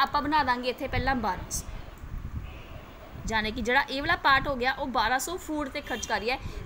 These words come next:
ਤਿੰਨ ਹਜ਼ਾਰ ਦੇ ਵਿੱਚੋਂ ਬਾਰਾਂ ਸੌ ਕਿੰਨ 'ਤੇ ਖਰਚ ਕਰ ਰਹੀ ਹੈ, ਫੂਡ 'ਤੇ ਖਰਚ ਕਰ ਰਹੀ ਹੈ। ਹਾਂਜੀ,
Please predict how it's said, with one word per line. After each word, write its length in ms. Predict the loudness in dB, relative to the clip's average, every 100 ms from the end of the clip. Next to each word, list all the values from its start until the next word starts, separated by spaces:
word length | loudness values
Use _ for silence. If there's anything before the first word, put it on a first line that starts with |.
| -2
ਤਿੰਨ 220 | -2 0
ਹਜ਼ਾਰ 380 | -2 2 4 6
ਦੇ 120 | 2
ਵਿੱਚੋਂ 340 | -4 -4 -4
ਬਾਰਾਂ 340 | 4 6 6 6
ਸੌ 160 | 0
ਕਿੰਨ 160 | 0 -2
'ਤੇ 160 | 0 -2
ਖਰਚ 260 | -2 -2
ਕਰ 180 | 4 4
ਰਹੀ 160 | 4 2
ਹੈ, 100 | 0 -2 -8 -8 -10 -8 -2
ਫੂਡ 240 | 0 2
'ਤੇ 140 | 0
ਖਰਚ 240 | 0 -2 -2
ਕਰ 180 | 0 0
ਰਹੀ 180 | -2
ਹੈ। 60 | -6 -8 -10 -8 0
ਹਾਂਜੀ, 300 | 4 4 2